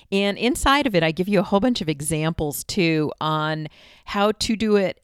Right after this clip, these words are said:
and not to do it as well, so that you can kinda get a really good feel for how it works on social media.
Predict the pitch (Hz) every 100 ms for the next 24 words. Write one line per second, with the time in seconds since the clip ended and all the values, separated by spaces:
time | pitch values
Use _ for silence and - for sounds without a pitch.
0 | - 170 170 165 160 151 160 - - 143
1 | 143 139 139 127 - 143 160 147 139 139
2 | - 160 156 160 - - 196 - - 202
3 | 202 175 165 151 165 160 156 - - 156
4 | 151 139 - 139 147 143 82 151 139 -
5 | - 131 143 139 139 135 139 127 -